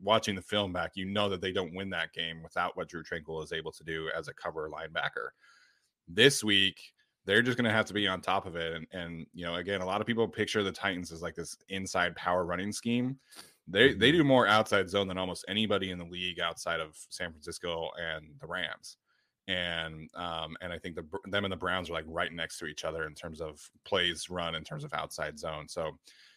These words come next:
Speaker 1: um, this has to be a good game for Drew Tranquill and Kenneth Murray. They have to be able to be on their P's and Q's, have to be
Speaker 2: Mm-hmm.
Speaker 1: able to trigger downhill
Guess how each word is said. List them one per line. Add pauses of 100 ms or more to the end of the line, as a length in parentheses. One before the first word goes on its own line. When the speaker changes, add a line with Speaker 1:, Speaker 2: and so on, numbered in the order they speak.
(280)
Speaker 1:
um,
this
has
to
be
a
good
game
for
Drew
Tranquill
and
Kenneth
Murray.
They (120)
have
to
be
able
to
be
on
their
P's
and
Q's, (420)
have
to
be
Speaker 2:
Mm-hmm.
Speaker 1:
able
to
trigger
downhill